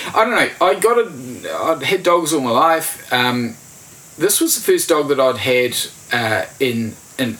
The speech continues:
urban environment, living in a city, and, uh, we got our dog ten years ago. His name's Cooper. Got him from the S P C A. Started going to a dog park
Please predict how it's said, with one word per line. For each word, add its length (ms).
urban 500
environment, 540
living 200
in 80
a 40
city, 300
and, 680
uh, 280
we 140
got 460
our 240
dog 300
ten 220
years 200
ago. 240
His 200
name's 240
Cooper. 500
Got 160
him 60
from 160
the 100
S 140
P 100
C 220
A. 240
Started 380
going 220
to 120
a 60
dog 260
park 220